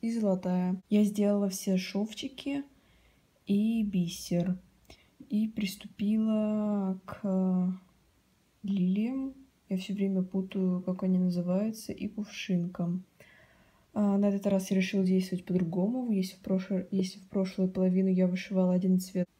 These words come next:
на протяжении половины вышивки, то тут я решила как бы по фрагментам.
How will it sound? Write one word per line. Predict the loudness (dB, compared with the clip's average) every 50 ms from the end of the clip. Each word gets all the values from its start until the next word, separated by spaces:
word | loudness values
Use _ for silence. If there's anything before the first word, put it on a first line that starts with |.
| _ _ _ _ _ _ _ _
на | -4 -2
протяжении | 0 0 0 2 2 2 2 2 2 2 2 2 2
половины | 0 2 2 2 4 4 4 2 2 2
вышивки, | 0 -2 -2 -2 -6 -10 -10 -6 -6 -6
то | -6 -6 -6 -2 0 0 0
тут | 0 -4 -8 -4 -2
я | 0 2
решила | 2 2 2 0 -2 0 0 0 0
как | 0 2 2
бы | 2 0
по | 0 -2 -4
фрагментам. | -4 -2 -2 -2 2 2 2 2 2 -2 -4 -4 -4 -4 -4 -6